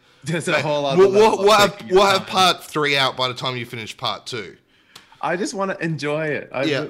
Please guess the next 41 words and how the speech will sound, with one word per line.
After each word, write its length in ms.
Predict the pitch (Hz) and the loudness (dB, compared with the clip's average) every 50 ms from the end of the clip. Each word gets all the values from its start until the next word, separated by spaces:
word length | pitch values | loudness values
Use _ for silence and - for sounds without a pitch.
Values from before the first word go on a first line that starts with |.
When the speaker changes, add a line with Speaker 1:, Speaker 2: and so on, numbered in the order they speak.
| - 123 | -12 -12
Speaker 1:
waited 420 | 120 135 147 165 165 165 160 156 - | -8 -6 -6 -6 -6 -6 -10 -12 -12
for 100 | - 139 | -10 -10
a 60 | 131 | -8
long 320 | 127 123 123 127 170 165 160 | -8 -6 -4 -2 0 2 2
time, 320 | 156 156 151 151 147 143 | 2 4 2 2 2 0
Speaker 2:
Um, 60 | 139 | -4
Speaker 1:
so 80 | 123 117 | -8 -10
I 60 | 117 | -12
thought, 240 | 113 - 120 117 - - | -12 -12 -12 -12 -12 -14
"You 60 | 120 | -14
know 80 | 120 120 | -12 -10
what? 260 | 120 120 113 - _ - | -8 -10 -10 -12 _ -20
I'll 60 | 110 | -18
play 220 | - - 123 107 95 | -14 -10 -8 -8 -8
it 140 | 92 - | -10 -10
Speaker 2:
you 160 | 160 185 196 180 | -6 -2 2 2
Speaker 1:
for 100 | 170 165 | 4 4
a 40 | |
Speaker 2:
know, 60 | 160 160 | 2 0
Speaker 1:
while." 100 | - - | 0 -2
Speaker 2:
someone 220 | 196 190 190 175 | 0 0 2 2
else 200 | 170 165 165 - | 0 0 -2 -2
I 60 | 180 | -2
know 300 | 156 156 151 147 143 143 | -2 0 2 2 2 0
did 200 | 139 135 147 135 | 0 -2 -2 -2
it 100 | 135 127 | -2 -2
in 160 | 123 123 120 - | -4 -6 -8 -6
eighteen 480 | - 123 123 120 117 - 135 123 123 123 | -4 -4 -4 -4 -6 -8 -6 -6 -6 -4
hours. 520 | 123 123 131 147 165 180 185 - - - - | -6 -6 -6 -6 -6 -6 -6 -6 -8 -8 -10
So, 320 | - - - 214 220 220 202 202 | -8 -6 -4 -2 -2 -2 -4 -2
look, 220 | 214 202 180 185 | 0 0 0 0
you, 160 | 214 220 220 214 | -4 -8 -8 -10
you're 120 | 226 233 | -10 -10
probably 400 | 214 - 269 220 233 226 208 185 | -8 -6 -8 -6 -4 -4 -4 -4
looking 320 | 175 160 160 151 - 147 143 | -4 -6 -8 -8 -8 -8 -8
around 380 | 143 131 123 120 120 117 117 | -6 -4 -2 -2 0 -2 -2
that, 240 | 110 107 107 - - | -4 -6 -8 -10 -12
you 80 | 127 120 | -12 -12
know, 120 | 101 101 | -10 -10
that 180 | 107 104 - - | -10 -10 -12 -14
twenty-two 960 | - - - 135 127 123 120 117 117 113 113 113 110 110 107 107 107 104 - | -16 -12 -10 -8 -6 -6 -6 -6 -6 -8 -8 -8 -10 -10 -12 -12 -14 -16 -18